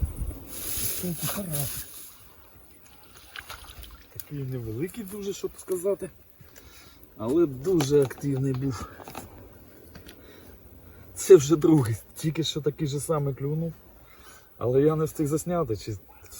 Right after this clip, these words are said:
засняти встиг. Чомусь не в-, камера не спрацювала, я не знаю.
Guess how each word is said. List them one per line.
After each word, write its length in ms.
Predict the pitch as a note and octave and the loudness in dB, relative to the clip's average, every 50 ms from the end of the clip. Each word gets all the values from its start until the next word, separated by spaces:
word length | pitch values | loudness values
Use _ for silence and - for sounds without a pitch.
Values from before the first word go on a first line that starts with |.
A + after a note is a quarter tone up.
| - - - | -14 -12 -12
засняти 520 | A2 G#2 B2 A#2+ - - C#3 D#3+ D3+ D#3+ | -4 -2 -2 0 0 0 0 0 0 -2
встиг. 380 | C#3+ - - - F3+ F3+ - - - - - - - - - - - - - - - | -4 -6 -6 -6 -6 -6 -6 -10 -16 -20 -20 -20 -20 -20 -20 -20 -20 -20 -20 -12 -8
Чомусь 340 | - C3 D3+ D#3 D3+ - - - - - - | -4 -2 -2 -2 -2 -2 -4 -6 -6 -6 -2
не 140 | E3 E3+ E3 | 2 2 2
в-, 260 | C#3 D3+ - - F3 - - - - - - - - - - - - - - E3 | 2 0 -4 -10 -8 -6 -8 -8 -8 -12 -20 -20 -20 -20 -20 -20 -20 -18 -8 2
камера 420 | - A3+ G#3+ G3 F#3 E3 D#3+ D#3 | 4 6 6 6 4 2 2 0
не 120 | C#3+ C3 B2+ | 0 -2 -2
спрацювала, 680 | - - C#3 C3+ - - C#3 A#2+ A2 G#2 G2 F#2+ F#2+ | -2 -2 -2 -2 0 0 -2 -2 0 0 0 -2 -2
я 120 | G2+ C3 F3 | -2 -2 -2
не 120 | F3 C3+ | -4 -4
знаю. 280 | G2 G2 G#2+ G#2+ A2 | -6 -6 -6 -8 -8